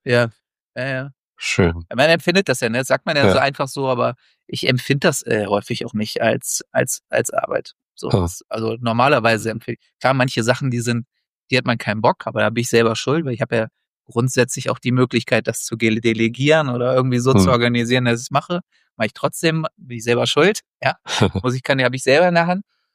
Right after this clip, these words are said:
Speaker 1: So, das fühlt sich dann sicherlich mal au-, auch an wie Arbeit, aber üblicherweise die meisten Sachen, die ich mache, die machen mir auch einfach Spaß.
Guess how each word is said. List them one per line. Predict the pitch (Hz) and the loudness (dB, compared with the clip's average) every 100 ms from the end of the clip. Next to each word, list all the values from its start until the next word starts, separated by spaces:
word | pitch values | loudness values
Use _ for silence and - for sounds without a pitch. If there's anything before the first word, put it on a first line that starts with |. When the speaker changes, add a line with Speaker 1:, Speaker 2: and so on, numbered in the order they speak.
| _ _ _ _ _ | _ _ _ _ _
Speaker 1:
So, | 113 | -2
das | 120 - | -2 0
fühlt | 165 | 0
sich | 156 147 | 0 0
dann | 131 123 | 0 0
sicherlich | 165 160 143 | 2 2 0
mal | 147 143 | 0 2
au-, | 135 135 | 2 2
auch | 147 | -2
an | - 143 | -2 -4
wie | 143 131 | 0 2
Arbeit, | 139 147 143 135 | 2 2 -2 -4
aber | - 120 117 | -8 -8 -6
üblicherweise | 135 175 160 135 120 120 123 135 | -6 -4 -2 2 4 4 2 -2
die | 117 | -6
meisten | 117 120 - 123 | -2 -2 -2 -6
Sachen, | 123 123 113 | -6 -6 -8
die | |
ich | 113 | -10
mache, | - - 110 | -14 -16 -16
die | 110 | -14
machen | 110 120 | -16 -16
mir | 113 | -16
auch | |
einfach | - - - | -18 -14 -14
Spaß. | - 131 - | -8 -10 -10